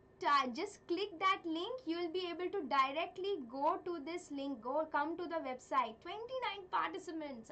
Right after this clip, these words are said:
Amazing. One more participant and I'm going to start the game. <laughs> Okay, I have thirty participants. I am going to start the game. Okay, all right, guys. All the very best. So,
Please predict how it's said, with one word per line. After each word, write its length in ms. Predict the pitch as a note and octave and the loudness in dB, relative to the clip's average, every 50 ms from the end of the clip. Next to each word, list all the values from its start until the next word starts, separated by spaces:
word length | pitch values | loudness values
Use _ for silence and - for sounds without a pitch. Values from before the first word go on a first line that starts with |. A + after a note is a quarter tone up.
| - C#4 | -6 -4
Amazing. 680 | C#4+ D4 D#4 E4 F4+ F#4+ F#4+ F4+ D#4 D#4+ E4 C#4 A3+ A3+ - - - - - - G3 | -4 -4 -4 -4 -4 -4 -6 -6 -4 -4 -4 -4 -6 -8 -14 -20 -20 -20 -14 -8 -2
One 180 | B3+ D4 F#4 A4+ A4+ | -2 0 0 2 2
more 260 | A#4+ A#4 A#4 G#4 F4 | 0 2 4 6 4
participant 520 | E4+ D#4+ G4+ G4 - - - G4+ G4+ G4 F4 | 6 4 0 -4 -4 -6 -4 -4 -2 -2 0
and 80 | F4 | 0
I'm 200 | D#4+ D4 D#4 F4 | 0 0 0 0
going 180 | F4+ F4 E4 E4 | -2 -4 -4 -4
to 60 | F#4 | -6
start 300 | F#4 - D4+ D4 C#4+ C4+ | -4 -2 -2 0 0 -2
the 60 | D4 | -4
game. 280 | B3+ A3+ A#3+ A3+ G3+ G3 F3+ - - - - - - - - - - - - - - - - - - - | -6 -4 -4 -6 -6 -8 -12 -16 -18 -20 -20 -20 -20 -20 -20 -20 -20 -20 -20 -20 -20 -20 -20 -14 -6 -4
<laughs> 60 | F4 F#4 F4+ D#4+ D4+ - - - - - - - - - - - - - - - - - - - - - - - - - - - - - - - - | -4 -2 -2 -6 -8 -10 -14 -20 -20 -20 -20 -20 -20 -20 -20 -20 -20 -20 -20 -20 -20 -20 -20 -20 -20 -20 -20 -20 -20 -20 -20 -20 -20 -20 -10 -2 4
Okay, 640 | C#4+ D4+ D4+ D#4 D#4 - D#4+ C4 B3+ A#3+ G#3+ G3 F3+ - | 6 8 8 8 6 2 -2 0 0 2 0 0 0 2
I 200 | A3+ B3+ C#4 D4+ | 2 4 4 2
have 320 | C#4+ D4 D4 C#4+ D#4+ E4+ - - | 4 6 6 6 6 4 2 -2
thirty 280 | E4 C#4+ C#4+ - E4+ F4 | -2 -2 0 0 0 0
participants. 840 | F4 - D#4 D4 D4+ F4 F4 - F#4 - - F4+ F#4 G4+ A4 A4 - - | 4 4 4 4 4 0 -4 -6 -6 -6 -4 -4 -4 -4 -4 -8 -6 -2
I 200 | B3 C4 C4 C#4 | -2 0 0 0
am 280 | D4 D4+ D4 C#4+ D4+ D4+ | 0 0 0 0 0 -2
going 220 | C#4 C#4 C#4 C#4 | -2 -2 -2 -2
to 120 | C#4 E4+ F#4 | -2 -4 -4
start 460 | F4+ - - D#4 C4+ C#4 C#4+ C4 - | -4 -2 2 4 6 6 4 2 0
the 100 | D4+ D#4+ | -2 -2
game. 380 | C4 G#3+ A#3+ A#3+ B3 C4 E4 G#4 A4+ - - - - - - - - C#4 | -2 -2 -4 -4 -2 -2 -2 -4 -6 -12 -18 -20 -20 -20 -14 -8 -4 -4
Okay, 340 | D4 C#4+ F#4 F#4 F4 D#4 - - | -2 -2 -2 -2 -2 -2 -4 -2
all 140 | - C4+ C#4+ D4+ | -2 0 2 4
right, 260 | E4+ F4 F#4 E4 C#4 | 4 4 2 2 2
guys. 400 | E4 D#4+ D#4+ F4 G#4+ A#4 - - - - - | 4 4 4 4 0 -4 -8 -10 -16 -8 -2
All 380 | - C4 C#4 D4 D#4 D#4+ E4 F4+ D#4 | 2 4 6 8 8 6 6 4 0
the 160 | F#4 F#4+ E4+ C4 | -2 -4 -2 -2
very 360 | C4+ C#4 C#4 D4 D#4+ E4+ F#4+ D4 B3+ A#3+ | -2 -4 -2 -2 -2 -2 -2 -2 -4 -4
best. 520 | C#4 C#4 D4+ G#4+ A#4+ A4+ - - - - - - - - - - - - - - - - - - - - - - | -2 0 2 2 0 0 -4 -12 -18 -20 -20 -20 -20 -20 -20 -20 -20 -20 -20 -20 -20 -20 -20 -20 -20 -20 -20 -20
So, 480 | - - - E4 D#4+ E4+ F#4+ A#4 B4+ | -12 -2 2 4 4 6 4 4 2